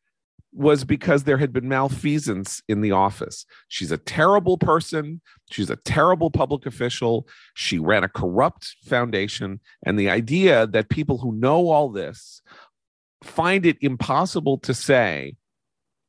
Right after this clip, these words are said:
in the heat of the twenty sixteen election, they pulled out all the stops that they could to try to win. And even righteously,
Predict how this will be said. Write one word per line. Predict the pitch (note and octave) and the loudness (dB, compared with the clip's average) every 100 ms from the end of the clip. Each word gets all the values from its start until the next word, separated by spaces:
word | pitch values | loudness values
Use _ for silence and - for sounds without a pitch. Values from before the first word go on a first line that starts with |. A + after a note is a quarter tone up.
| _ | _
in | A#2+ G2+ | -6 -4
the | |
heat | F#2 D#3+ G3+ | -4 0 4
of | F#3 | 4
the | D3+ | 4
twenty | - C#3+ C#3+ | 2 0 0
sixteen | - C3 - C3 | -2 -4 -2 -2
election, | G#2+ A2 - - D#2 D#2+ - _ _ _ _ _ - | 0 0 0 -2 -4 -6 -12 _ _ _ _ _ -4
they | B2 D#3 | 0 0
pulled | F3 - F#3+ F3+ | 0 -4 -4 -2
out | D3+ D3+ | -2 0
all | D3 D3+ | 0 -2
the | D3 | -4
stops | D3 - B2 A#2 - - | -8 -4 -2 -2 -8 -16
that | A2 | -10
they | A2+ G#2+ | -8 -8
could | - B2 G2 E2 | -2 2 2 0
to | G2 | -8
try | - G#2+ G2+ | 0 0 2
to | F#2+ - | -2 -8
win. | G#2+ A2+ F#2+ F2 - - _ - | -4 -2 -2 -6 -14 -20 _ -4
And | F3 D#3 | -4 -4
even | A3 A#3 A3+ A#3+ F#3+ | -4 -2 0 -2 0
righteously, | G3 C4 - B3 - C#3+ C#3 C3+ | 0 0 -2 -8 -8 -6 -4 -6